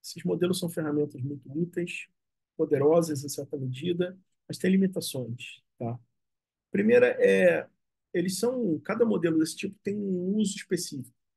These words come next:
Vocês viram que o primeiro modelo eu usei pra, pra prever o número de casos à frente. Esse segundo modelo eu usei pra analisar cenários. O primeiro era mais quantitativo, o segundo mais qualitativo.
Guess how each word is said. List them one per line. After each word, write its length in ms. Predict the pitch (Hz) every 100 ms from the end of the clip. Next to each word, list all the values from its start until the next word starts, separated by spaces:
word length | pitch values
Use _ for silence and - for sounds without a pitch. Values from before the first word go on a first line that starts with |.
| _ _ _ _ _ _ _ _ _ _ _ _ _ _ _
Vocês 220 | - 160
viram 200 | 185 214
que 60 | 196
o 40 |
primeiro 320 | 175 180 185
modelo 460 | 170 156 170 190 190
eu 120 | 180
usei 260 | 151 156 185
pra, 340 | 180 190 190 _ _ _ _ _ _ _ _ _ _ -
pra 100 | 160
prever 380 | 170 156 143 190
o 40 |
número 280 | 180 180 165
de 100 | -
casos 300 | 156 160 160
à 60 |
frente. 640 | 143 - 147 131 127 - -
Esse 180 | 156 -
segundo 300 | - 185 190
modelo 360 | 175 160 180
eu 40 | 185
usei 200 | 170 185
pra 520 | 185 190 175 147 -
analisar 680 | 151 160 160 139 156 180 175 _ _ _ _ _ _ _ _ _ _ _ _ _
cenários. 560 | - - 160 151 135 135
O 80 | 151
primeiro 360 | 170 165 185
era 120 | 196 175
mais 200 | 170 185
quantitativo, 680 | 190 190 - 175 - 185
o 60 | 143
segundo 280 | - 156 160
mais 180 | 160 170
qualitativo. 720 | 160 165 165 165 - 135